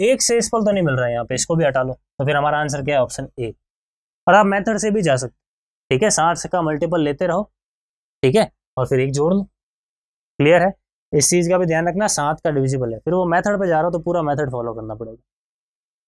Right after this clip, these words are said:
तो इससे अच्छा थोड़ी थोड़ी सी ऑप्शन की भी हेल्प लेते रहे। आगे बढ़ते हैं, आ, फ़ोर्टी नाइन नंबर क्वेश्चन है,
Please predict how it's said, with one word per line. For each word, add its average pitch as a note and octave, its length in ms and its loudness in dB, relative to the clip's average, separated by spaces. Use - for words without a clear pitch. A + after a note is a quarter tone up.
तो E3 80 6
इससे E3 180 2
अच्छा G3 200 0
थोड़ी A3 220 0
थोड़ी G#3+ 220 0
सी G3 100 0
ऑप्शन F#3+ 280 -2
की G3 80 -2
भी F#3 100 0
हेल्प C#3+ 200 0
लेते C3+ 220 -4
रहे। B2+ 120 -4
आगे E3+ 220 4
बढ़ते G3+ 260 0
हैं, G3 160 -4
आ, C3+ 160 2
फ़ोर्टी C#3+ 380 -2
नाइन D3+ 220 0
नंबर D#3+ 200 -2
क्वेश्चन D3+ 360 -2
है, C#3 80 -8